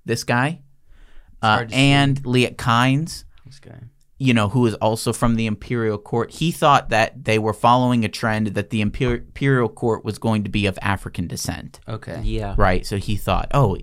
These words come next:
Speaker 1: Ira-, Princess Irulan is gonna be played by, I don't know, Lupita Nyong'o, which would be incredible casting,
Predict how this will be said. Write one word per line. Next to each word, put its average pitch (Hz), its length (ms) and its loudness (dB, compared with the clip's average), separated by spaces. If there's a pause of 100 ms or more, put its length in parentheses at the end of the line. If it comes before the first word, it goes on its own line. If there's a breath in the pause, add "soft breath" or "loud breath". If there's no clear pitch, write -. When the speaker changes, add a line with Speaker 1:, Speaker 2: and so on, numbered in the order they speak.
(600 soft breath)
Speaker 1:
Ira-, 117 380 2
Princess 139 440 0
Irulan 110 520 4
is 98 100 -4
gonna 104 220 -2
be 95 160 -4
played 95 480 0
by, 87 480 0 (500 soft breath)
I 101 80 -2
don't 95 140 2
know, 82 240 0 (360)
Lupita 104 460 2
Nyong'o, 101 480 -2
which 113 220 -6
would 95 120 -2
be - 300 -6 (500)
incredible 98 540 0
casting, 110 800 -2